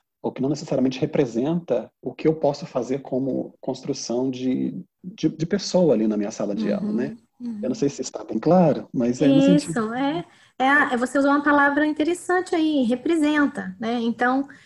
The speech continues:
Speaker 2: que fatia é essa desse grupo que você mencionou? Tão pequena, né? Uma fatia tão pequena, e você tem todo um grupo maior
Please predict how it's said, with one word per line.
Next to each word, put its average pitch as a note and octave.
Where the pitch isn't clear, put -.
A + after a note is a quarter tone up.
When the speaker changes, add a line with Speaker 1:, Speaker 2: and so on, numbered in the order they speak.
Speaker 2:
que C4
fatia C#4+
é A#3+
essa B3
desse A3
grupo A#3
que G#3+
você G#3
mencionou? G3+
Tão D4
pequena, C4+
né? A#3+
Uma B3
fatia A#3+
tão A#3+
pequena, A3+
e A3
você A3+
tem A#3
todo B3
um A3+
grupo C4+
maior G#3+